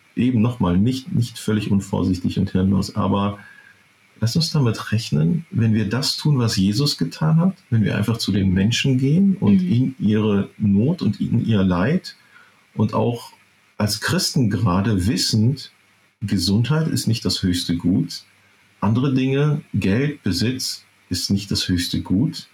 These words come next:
Speaker 1: für uns, sondern ist uns anvertraut, um es zu investieren. Und, äh, wenn meine Gesundheit darunter leidet und wenn, wenn, wenn Geld dann weniger ist,
Speaker 2: Ja.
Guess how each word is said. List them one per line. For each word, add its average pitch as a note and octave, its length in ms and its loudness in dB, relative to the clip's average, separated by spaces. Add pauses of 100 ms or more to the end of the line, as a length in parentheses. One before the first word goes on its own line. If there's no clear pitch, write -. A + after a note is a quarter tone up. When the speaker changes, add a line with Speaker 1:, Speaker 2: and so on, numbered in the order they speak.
Speaker 1:
für - 220 -6
uns, C#3+ 400 0 (260)
sondern G2+ 720 0
ist - 260 -4
uns A2+ 200 0
anvertraut, - 640 -2
um A#2+ 80 2
es A2 120 0
zu - 80 -2
investieren. G#2+ 560 0 (1000)
Und, G2 340 2
äh, F2+ 40 0 (640)
wenn G2 120 0
meine G2+ 160 4
Gesundheit D#3 340 0
darunter D3+ 380 0 (220)
leidet C3 640 0
und G2 460 2
wenn, F#2 760 2
wenn, F2+ 340 2
wenn E2 220 0
Geld A2 320 0
dann F#3 200 2
weniger D#3+ 440 2
ist, F#3 240 4
Speaker 2:
Ja. - 60 -8